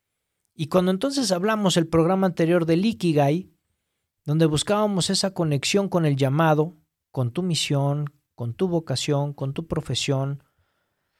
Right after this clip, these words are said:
con tu vocación de servicio, con tu pasión, cuando hacíamos esos enlaces con estos cuatro términos, me parece que es ahí donde inclusive podemos mitigar la fatiga y la desilusión, porque tenemos un sentido, tenemos un final al cual queremos llegar.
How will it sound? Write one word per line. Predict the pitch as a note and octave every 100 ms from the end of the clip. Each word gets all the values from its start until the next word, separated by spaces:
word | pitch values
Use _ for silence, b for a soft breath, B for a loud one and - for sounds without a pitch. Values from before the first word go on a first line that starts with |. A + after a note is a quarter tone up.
| _ _ _ _ -
con | C#3 C3+
tu | C#3+
vocación | B2+ C#3 - - - - -
de | - -
servicio, | D#3 C#3+ F3+ F#3 - F3 D#3+ E3 - _ -
con | D3+ D3
tu | - D#3+ -
pasión, | C3+ - F#3 F#3 F#3+ G3 G#3 G#3+ - _ _ _
cuando | - D3
hacíamos | D#3 G#3 A#3+ A3+ G#3
esos | G3+ G3 F3
enlaces | D#3 D3+ D3 D#3+
con | - C#3+
estos | C#3 D#3 -
cuatro | D3 C3 C3
términos, | A#2 B2+ A#2 A2 A2 - - _ _ _ _ _ _ _ _ _ _ _ _ _ _ _ _ b b b b _ _
me | D3 D3
parece | D3+ D3+ D#3+ F#3
que | F#3
es | E3
ahí | E3+ D#3+
donde | D#3+ D#3 C#3+
inclusive | C3 - C3+ - D#3 D3
podemos | D3+ C3+ B2+ C#3 C3+
mitigar | C#3+ C3+ C3 B2 B2 B2+
la | B2+
fatiga | B2 - B2+ A#2
y |
la | G#2+ G#2+
desilusión, | G#2 - A#2 - C#3+ C3+
porque | C3+ C3 C3+
tenemos | C#3+ C#3+ E3+ D#3+
un | G3+
sentido, | G3 D#3+ C3 - G#3 F#3 A#2+
tenemos | C#3 F3 F3+ G3+
un | G3+
final | F#3+ - E3+ D3 F3+ A3
al | D3+
cual | - E3+ E3
queremos | D#3+ D#3 D3
llegar. | C3 B2 A#2+ -